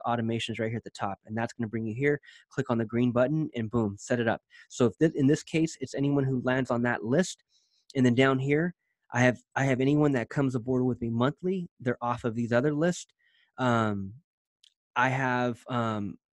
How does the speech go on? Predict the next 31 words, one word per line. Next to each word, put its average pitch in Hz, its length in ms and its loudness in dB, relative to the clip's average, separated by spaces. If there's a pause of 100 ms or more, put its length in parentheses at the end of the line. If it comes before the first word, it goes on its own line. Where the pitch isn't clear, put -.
(100)
book 147 260 2
customers 147 580 0
who 143 120 -2
completed 127 560 -4
five 120 240 -2
steps. - 520 -6 (320)
I 123 160 -2 (100)
unsubscribe 135 680 0
'em 123 100 0
from 120 180 -2
that 123 200 0
list, 165 360 -2 (440)
right? 123 300 0
So, - 380 2 (120)
so 170 280 0
many 196 160 2
different 170 340 -2
things 151 220 0
that 131 80 -2
are 123 60 0
going 127 220 0
on. 107 220 -2 (320)
The, 131 180 0 (600)
um, 127 200 0
lead 143 240 2
cancel 151 400 -2
subscription 135 640 -4
to 127 140 -4
calendar, 151 640 -4 (600)
unsubscribe 135 800 2
'em 139 220 -2